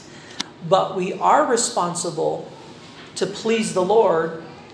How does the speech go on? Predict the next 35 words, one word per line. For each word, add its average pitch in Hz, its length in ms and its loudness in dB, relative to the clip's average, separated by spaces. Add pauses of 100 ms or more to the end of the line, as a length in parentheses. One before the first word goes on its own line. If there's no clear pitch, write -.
(360)
where 170 240 6
we 180 140 2
can, 165 400 -6 (1080)
where 175 280 6
we 185 180 4
are 170 220 0
able 196 380 0
to. 151 220 -6 (840)
So, 262 280 8
for 214 160 6
example, 202 440 4
in 185 120 0
your 170 120 2
workplace, 214 720 2
if 359 260 0
you 285 140 0
are 269 100 4
able 254 340 0
to 240 160 -2
wear 214 240 4
a 226 40 0
nice 202 380 -2
skirt 175 240 -2
or 214 100 -2
whatever, 208 480 0
ask, 381 500 0 (840)
"Can 151 100 -4
I 170 100 0
do 202 140 0
that?" 151 360 4 (880)
If 160 160 -4
the 165 100 0
boss 165 380 6
says 220 240 2
no, 240 520 4